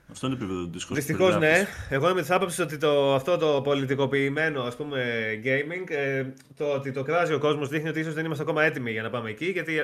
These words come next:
Speaker 2: πολλοί κόσμος ακόμα το αντιμετωπίζει ότι το gaming είναι απλώς παιχνιδάκια για να περνάμε την ώρα μας και ότι αυτό πρέπει να είναι τελικά. Γιατί σου λέει ο άλλος,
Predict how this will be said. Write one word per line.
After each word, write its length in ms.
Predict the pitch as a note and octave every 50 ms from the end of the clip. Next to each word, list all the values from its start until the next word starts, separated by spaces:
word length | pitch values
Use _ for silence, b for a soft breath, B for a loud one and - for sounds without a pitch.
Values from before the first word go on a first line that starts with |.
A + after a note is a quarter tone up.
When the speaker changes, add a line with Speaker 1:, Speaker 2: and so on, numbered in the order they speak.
| - C#3+ C3
Speaker 2:
πολλοί 280 | C3+ D3 D3+ D#3+ F#3 F3+
κόσμος 300 | - E3+ E3+ E3 D#3 D3
ακόμα 240 | C#3+ D3 E3+ E3+ D3+
το 80 | D#3+
αντιμετωπίζει 460 | D3+ C#3 C#3+ C#3+ C3+ C#3 C#3 E3+ D#3+
ότι 200 | D#3+ C#3+ C3 C#3
το 80 | C3+ D#3
gaming 260 | E3+ D#3+ D#3+ D3+ C#3
είναι 140 | D#3+ E3+ E3
απλώς 300 | D3+ C3+ D3 D#3+ E3+ -
παιχνιδάκια 760 | - D#3+ C3+ C3 C3 B2 D#3 E3 E3 D#3+ F3 F3+ F#3+ F#3+ b b b b b b b
για 120 | - C#3+ C#3+
να 60 | C3+
περνάμε 260 | C#3+ D#3+ F3 E3+ D#3
την 100 | C#3+ C#3+
ώρα 180 | D3 D3+ D#3+ E3+
μας 180 | F3+ F3 E3+
και 80 | - E3
ότι 120 | C#3 D#3
αυτό 240 | D3 C#3 - G3 F3+
πρέπει 260 | C#3+ D3+ D3 C3+ C3
να 120 | B2 B2 B2+
είναι 160 | B2 B2 A2+
τελικά. 320 | A2+ A2+ A2+ A2 A2 G#2+
Γιατί 180 | A2 A#2+ B2 A#2+
σου 60 | - -
λέει 140 | D3+ E3 D#3+
ο 80 | D#3+
άλλος, 220 | E3 F3 F3+ -